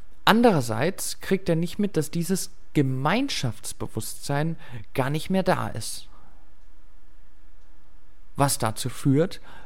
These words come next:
dass ein, ein, ein, ein, ein Steuerhinterzieher, Steuerhinterziehung ist doch kein Verbrechen mehr. Also beim besten Willen nicht.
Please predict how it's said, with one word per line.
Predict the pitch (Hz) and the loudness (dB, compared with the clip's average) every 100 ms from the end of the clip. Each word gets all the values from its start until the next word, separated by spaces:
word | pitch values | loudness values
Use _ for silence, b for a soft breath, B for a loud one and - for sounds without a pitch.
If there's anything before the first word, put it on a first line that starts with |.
| B | B
dass | - 131 - - - | 2 2 0 -4 -2
ein, | 120 117 110 110 | 0 0 0 -2
ein, | - 110 104 - | -4 -4 -4 -6
ein, | - - - - - | -6 -6 -6 -6 -6
ein, | - - - - | -6 -6 -6 -6
ein | 113 | -4
Steuerhinterzieher, | 117 - 156 254 165 117 107 - - 107 101 101 | 0 4 6 6 4 2 -2 -2 -2 -2 -2 -4
Steuerhinterziehung | - - 110 117 110 107 110 - 123 120 | -4 0 2 4 2 -2 -2 0 0 0
ist | 110 - | -2 -4
doch | 120 | -2
kein | 110 | -2
Verbrechen | 107 107 113 110 139 | 0 0 -2 -2 -2
mehr. | 104 - - b b b b | -2 -4 -6 b b b b
Also | - 113 113 | 0 0 2
beim | 107 | 0
besten | 107 107 - 113 | 0 -2 -2 2
Willen | 131 170 | 2 2
nicht. | 110 - - | -2 -4 -8